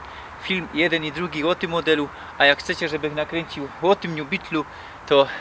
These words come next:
szajbnijcie. Jeszcze jedno dodam, że New Beetla produkowano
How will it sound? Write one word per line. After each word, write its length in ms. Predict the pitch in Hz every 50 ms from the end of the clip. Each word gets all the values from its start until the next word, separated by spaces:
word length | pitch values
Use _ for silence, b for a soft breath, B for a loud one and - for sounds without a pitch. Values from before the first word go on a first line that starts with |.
| B B
szajbnijcie. 760 | - - - 160 160 151 131 147 151 147 131 - - 127 104 - B B B - - B B B B B B B B B B B -
Jeszcze 280 | 160 180 - - 190
jedno 140 | 175 170 165
dodam, 340 | 151 175 180 160 165 156 147
że 260 | 131 151 147 143 143 131 - - 139
New 120 | 156 160
Beetla 300 | 147 196 180 - 180 160
produkowano 640 | - 156 151 143 160 - 156 143 160 156 151 147 -